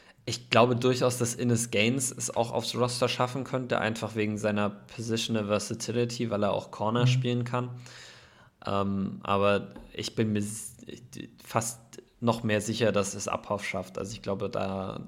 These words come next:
Speaker 1: da hat Ines Gaines schlechtere Chancen, weil er einfach nicht ganz so, ähm, in den Special Teams präsent ist.
Speaker 2: Ja.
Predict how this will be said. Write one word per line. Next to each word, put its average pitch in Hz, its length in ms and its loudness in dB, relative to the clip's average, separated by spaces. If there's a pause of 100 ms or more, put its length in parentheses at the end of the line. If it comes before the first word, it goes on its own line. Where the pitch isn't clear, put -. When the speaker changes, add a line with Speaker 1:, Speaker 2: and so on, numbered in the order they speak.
(120)
Speaker 1:
da 101 120 -6
hat 98 180 -6
Ines 101 280 -8
Gaines 104 520 -6
schlechtere 101 440 -10
Chancen, 95 500 -10
weil 92 100 -4
er 90 100 -4
einfach 92 300 -8
nicht - 140 -20
ganz 101 240 -4
so, 98 440 -2
ähm, 95 440 0 (560)
in 101 80 -6
den 98 100 -2
Special 104 320 -2
Teams - 320 -6
präsent 95 460 -6
ist. - 240 -10 (880)
Speaker 2:
Ja. 143 200 0